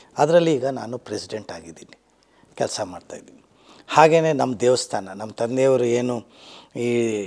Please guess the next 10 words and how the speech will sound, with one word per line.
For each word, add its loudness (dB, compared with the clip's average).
ಟೆಂಪಲ್ -2
ಟ್ರಸ್ಟ್‌ಗೆ, -6
ಆ, -8
ಅಧ್ಯಕ್ಷರಾಗಿದ್ದರು, -2
ಅದಕ್ಕೆ -2
ಇವತ್ತು 0
ನಾನು -4
ಅಧ್ಯಕ್ಷನಾಗಿ -14
ಕೆಲಸ -8
ಮಾಡ್ತಾಯಿದ್ದೀನಿ. -16